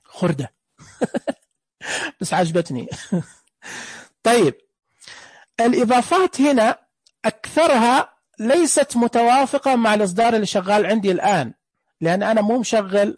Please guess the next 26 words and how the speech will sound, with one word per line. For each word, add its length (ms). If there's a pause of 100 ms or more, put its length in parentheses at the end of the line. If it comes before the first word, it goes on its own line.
(120)
آه، 320
أحدث 380
نسخة 520
من 200
البرنامج. 580 (460)
طبعًا 280
أحدث 320
نسخة 260
صراحة 320
فيها 200
شغل 320
حلو، 360
من 200
ضمنها 360
الخفة 500
وما 160
الخفة، 480 (440)
بس، 280
آه، 260
لأسباب 540
شخصية 600
أنا 140
عندي، 420 (440)
آه، 380
ماني 340
مشغلها. 600